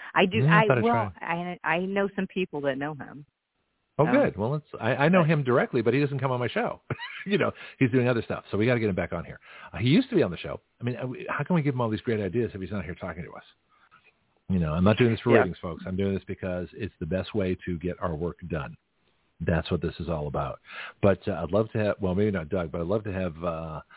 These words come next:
Speaker 2: uh, certainly Joel on the show. Uh, Alex Andrade has never been on the show. He's welcome. Uh, if you can get Broxton, that'd be great. Uh, and get J R Williamson. He's my representative. I don't know why he's in, I've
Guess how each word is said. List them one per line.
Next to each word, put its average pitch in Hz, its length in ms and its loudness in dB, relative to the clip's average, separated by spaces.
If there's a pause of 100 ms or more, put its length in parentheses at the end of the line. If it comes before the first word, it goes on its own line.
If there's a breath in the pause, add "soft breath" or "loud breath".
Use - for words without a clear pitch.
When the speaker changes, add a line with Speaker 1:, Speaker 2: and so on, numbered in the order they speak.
(220 loud breath)
Speaker 2:
uh, 95 80 -2
certainly 92 260 2
Joel 95 240 6
on 113 40 4
the 117 80 4
show. 127 300 2 (300 soft breath)
Uh, 82 100 -8
Alex 90 240 -4
Andrade 92 400 0
has 85 140 -6
never 95 180 2
been 131 140 2
on 85 100 -2
the 87 80 -6
show. 80 180 -6
He's 113 220 -2
welcome. 104 380 0 (480 soft breath)
Uh, 95 60 2
if - 120 -2
you 95 60 -2
can 90 100 -2
get 104 140 2
Broxton, 101 340 4
that'd 92 180 0
be 120 60 0
great. 107 320 0 (400)
Uh, 95 260 -4
and 101 160 0
get 101 140 4
J 101 140 0
R 98 100 6
Williamson. 104 460 2
He's 104 180 -4
my 110 140 2
representative. 64 580 -4
I 92 60 -4
don't 101 80 0
know 92 80 2
why 90 200 0
he's 120 200 2
in, 87 200 -2
I've 90 160 -4